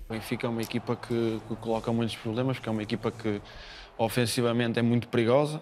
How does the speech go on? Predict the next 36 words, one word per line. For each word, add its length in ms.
tem 160
jogadores 480
com 160
muita 280
qualidade 560
e, 60
com, 560
e 140
tem 180
alguns 340
deles 220
com 160
muita 240
velocidade, 540
que 80
é 40
o, 200
como 140
é 40
o 40
caso 260
do 60
Rafa, 380
e 380
acho 220
que 80
neste 320
momento 320
o 40
que 80
se 80
está 180
a 40
notar 440
é 100
que 640